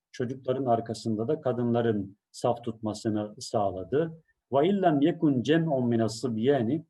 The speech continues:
Eğer çocuklardan cemaat oluşturacak kadar bir çoğunluk yoksa,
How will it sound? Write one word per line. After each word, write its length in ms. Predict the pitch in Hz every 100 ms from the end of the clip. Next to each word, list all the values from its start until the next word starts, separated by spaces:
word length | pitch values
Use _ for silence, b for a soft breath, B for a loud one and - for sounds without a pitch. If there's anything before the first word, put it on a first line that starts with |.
| _ _ _
Eğer 280 | 127 135 139
çocuklardan 840 | 143 139 147 151 147 143 147 120
cemaat 460 | 104 120 127 139 139
oluşturacak 680 | 117 120 - 110 110 120 -
kadar 460 | 107 101 98 - _ _ _ -
bir 180 | 123 117
çoğunluk 640 | - 120 120 120 117 113
yoksa, 680 | 120 113 - - 101 117